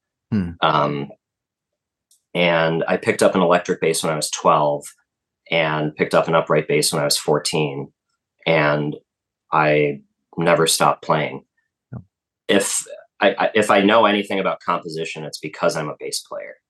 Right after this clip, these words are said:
Speaker 2: Because, um, being a bass player, you're sort of the anchor of the harmony.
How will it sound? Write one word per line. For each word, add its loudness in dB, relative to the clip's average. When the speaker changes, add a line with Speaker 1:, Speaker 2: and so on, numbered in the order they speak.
Speaker 2:
Because, 0
um, 0
being 4
a 4
bass 2
player, -2
you're -4
sort -4
of -10
the -8
anchor 0
of -2
the -4
harmony. 0